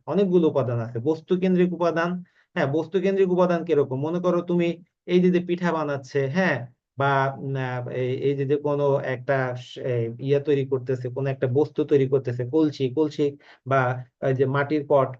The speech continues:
সেটার উপরে আবার ইয়ে করতেছে, এইগুলো একটা লোক বস্তুকেন্দ্রিক। বিশ্বাস হচ্ছে যে আমরা যে মুরব্বীদেরকে সম্মান করব, বাবা মার ভালো করব, খেলাধুলা যেমন লাঠি খেলা, হ্যাঁ,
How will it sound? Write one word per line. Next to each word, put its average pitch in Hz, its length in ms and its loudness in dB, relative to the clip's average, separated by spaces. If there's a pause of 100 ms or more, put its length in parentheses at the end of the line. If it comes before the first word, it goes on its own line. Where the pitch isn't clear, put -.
সেটার 147 280 0
উপরে 143 260 0
আবার 135 260 -2
ইয়ে 131 140 0
করতেছে, 127 360 -8
এইগুলো 175 360 0
একটা 160 200 -4
লোক 151 200 -2
বস্তুকেন্দ্রিক। 120 800 -6
বিশ্বাস 180 460 0
হচ্ছে 175 240 -4
যে 143 60 0
আমরা 143 240 2
যে 151 120 2
মুরব্বীদেরকে 156 760 0
সম্মান 143 360 -6
করব, 123 260 -2
বাবা 139 280 2
মার 151 160 0
ভালো 131 280 0
করব, 123 260 0 (540)
খেলাধুলা 156 480 4
যেমন 147 220 -4
লাঠি 135 280 -2
খেলা, 131 360 -2 (460)
হ্যাঁ, 160 240 -2